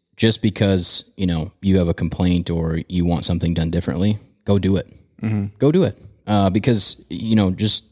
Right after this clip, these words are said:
Speaker 1: yelling and screaming at somebody else and trying to get them to live the life that you thought that they should do or do the piece that you wanted to do,
Speaker 2: Mm-hmm.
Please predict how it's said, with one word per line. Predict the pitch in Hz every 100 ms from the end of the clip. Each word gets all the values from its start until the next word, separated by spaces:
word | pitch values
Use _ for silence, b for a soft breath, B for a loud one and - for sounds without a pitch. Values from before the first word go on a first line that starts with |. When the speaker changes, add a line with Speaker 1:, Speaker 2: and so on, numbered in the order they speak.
| -
Speaker 1:
yelling | 107 117 117
and | 101 101 - - -
screaming | - 113 113 101
at |
somebody | - 107 95
else | 104 101 - - b b b b b
and | 92
trying | 90 104 98
to |
get | 95 85
them | 101 90
to |
live | 90 95
the | 90
life | 95 92
that | -
you | 98 104
thought | 101 87 -
that | 85 -
they | 85
should | - 85
do | 85
or | 87
do | 87 101
the | 92
piece | - 104 -
that | 87
you | 101 107
wanted | 104 117 92 -
to | 87
do, | 82 85 87
Speaker 2:
Mm-hmm. | 104 104 107